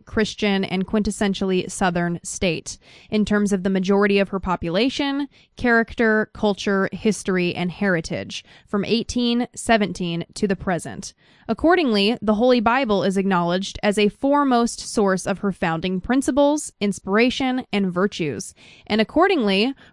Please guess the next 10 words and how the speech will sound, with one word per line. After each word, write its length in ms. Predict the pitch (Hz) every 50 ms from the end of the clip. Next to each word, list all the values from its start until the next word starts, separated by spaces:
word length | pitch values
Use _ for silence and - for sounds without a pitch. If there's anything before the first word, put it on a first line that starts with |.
| _ _
prayer 500 | _ - - 285 311 349 294 214 190 202
is 200 | - - 208 190
acknowledged 560 | 214 202 202 202 185 180 175 185 196 190 -
as 160 | - 208 196 208
a 100 | 202 185
respected, 800 | 185 190 - - - - 269 269 - - 285 277 269 254 262 -
meaningful, 720 | - 208 214 226 226 226 226 220 208 - 233 214 214 214
and 240 | - - 185 175 175
valuable 580 | 170 175 170 185 196 202 196 190 175 185 185 185
custom 600 | - - - 180 - - - 180 170 170 170